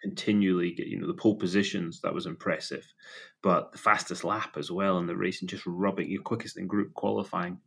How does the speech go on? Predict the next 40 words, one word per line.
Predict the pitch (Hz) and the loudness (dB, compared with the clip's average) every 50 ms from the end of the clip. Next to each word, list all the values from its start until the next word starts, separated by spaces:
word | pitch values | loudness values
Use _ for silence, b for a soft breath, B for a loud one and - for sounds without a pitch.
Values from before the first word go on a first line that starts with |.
| _ - | _ -10
Um, | 92 90 92 95 90 92 95 95 92 92 - b b b b b b b b b b - | -8 -6 -6 -6 -6 -6 -4 -4 -6 -6 -8 b b b b b b b b b b -2
and | 98 98 95 | 0 4 6
we | 98 95 | 6 6
were | 92 90 | 6 4
talking | - - 113 107 - 104 95 | 4 4 4 4 4 2 2
about | 87 90 87 82 | 4 4 2 2
the, | 82 - | 0 -2
is | 101 104 - | -4 -6 -6
the | - 90 | -6 -6
fact | - - 95 - - - | -2 0 0 0 0 -2
he | 101 | -6
doesn't | 95 - 101 98 95 90 90 85 - | -2 0 0 2 2 0 -2 -2 -4
slide | - - - 104 98 95 95 90 | -6 -6 -4 -2 0 0 0 0
the | - 104 | -2 -4
car | - - - 95 92 92 92 90 | -6 -2 0 2 4 4 4 2
as | 90 90 | 0 0
much | 98 95 87 - - - | -2 -2 -2 -4 -6 -8
as | - | -6
maybe | 95 90 85 87 | -4 -2 -2 -2
some | - - 98 92 | -2 -2 -2 -2
of | 90 | 0
the | 90 90 | 0 0
others. | 90 90 87 87 101 | 2 2 2 2 0
Obviously, | 104 92 90 - - - | 0 0 -2 -4 -8 -8
the, | 87 76 - - - | -8 -8 -10 -8 -8
the, | 101 95 92 - | -6 -6 -6 -6
the | - | -6
D | 90 - 92 | -2 -2 -2
S | 90 90 | -2 -2
Techeetah | - - - - - 78 - 90 | -4 -10 -12 -10 -8 -8 -8 -10
is | 85 - | -12 -12
incredibly | - - - - 110 101 92 98 90 | -14 -6 0 2 2 2 2 0 -2
efficient | 78 - - - 110 - - 107 90 - - | -4 -2 0 2 2 2 2 2 0 0 -2
as | 92 98 | -2 0
well | 92 90 87 | 2 2 2
as | 87 87 | 0 -2
being | - 90 90 - - | -4 -6 -8 -2 4
fast, | 98 104 101 101 - - | 4 6 6 4 2 -4
but | - 78 | -4 0
his, | 101 98 92 - | 0 0 0 -2